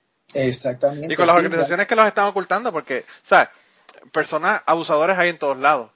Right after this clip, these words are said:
Speaker 2: pero el hecho de que los oculten, de que muevan sacerdotes, de que no quieran que vaya a, a las, a las cortes, ¿verdad? Para, para verse estos casos, yo creo que
Speaker 1: Ujú.
Speaker 2: es, es, es tan malo o peor que lo que haya ocurrido,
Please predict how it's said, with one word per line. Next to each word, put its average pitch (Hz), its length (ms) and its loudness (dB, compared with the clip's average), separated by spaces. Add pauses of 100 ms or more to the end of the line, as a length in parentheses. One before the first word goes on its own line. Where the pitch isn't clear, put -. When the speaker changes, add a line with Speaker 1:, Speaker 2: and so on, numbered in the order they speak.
(220)
Speaker 2:
pero 135 200 2
el 127 80 0
hecho 196 180 -4
de 196 80 -2
que 180 80 -6
los 156 120 -2
oculten, 131 640 -8
de 113 140 -8
que 113 200 -8
muevan 147 680 -8
sacerdotes, 131 800 -6
de 113 180 -10
que 113 380 -10
no 113 160 -12
quieran 151 260 -10
que 156 100 -6
vaya 143 500 -2
a, 120 260 -2
a 110 140 -6
las, 113 140 -6 (260)
a - 80 -4
las 113 140 -6
cortes, 131 360 -10
¿verdad? 107 300 -10
Para, 107 340 -6
para 107 160 -6
verse 107 220 -14
estos 135 220 -16
casos, 147 360 -8 (500)
yo 123 80 -10
creo 131 120 -10
que 131 240 -2
Speaker 1:
Ujú. 113 100 -6
Speaker 2:
es, 123 220 -8
es, 120 140 -10 (120)
es 123 240 -12 (800)
tan 113 200 0
malo 131 240 -2
o 160 60 -6
peor 139 440 -2 (520)
que 139 220 -2
lo 127 120 -4
que 131 80 -6
haya 127 100 -2
ocurrido, 139 480 -10